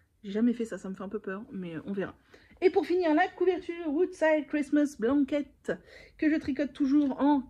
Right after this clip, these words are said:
Charisma de chez Drops, dans un trio de couleurs violet et rose,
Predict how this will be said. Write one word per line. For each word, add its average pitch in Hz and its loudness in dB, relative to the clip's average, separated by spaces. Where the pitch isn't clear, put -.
Charisma 294 0
de 247 -4
chez 269 -4
Drops, 226 -4
dans 214 -6
un 262 4
trio 262 0
de 202 -8
couleurs 233 -2
violet 226 -2
et 214 0
rose, 254 -2